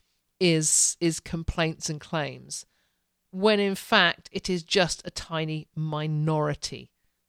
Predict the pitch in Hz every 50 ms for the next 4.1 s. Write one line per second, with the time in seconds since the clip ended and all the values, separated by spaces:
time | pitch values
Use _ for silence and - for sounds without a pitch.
0 | _ - 151 151 147 139 - 156 147 135 139 135 135 - _ _ _ - 147 -
1 | - - 135 120 113 117 - - - - _ _ _ _ _ _ _ - 214 214
2 | 214 - - 240 220 214 214 247 302 294 240 220 220 214 214 - 208 185 - -
3 | 185 208 226 247 247 247 220 - - 190 160 - - 156 - - 165 151 147 151
4 | 151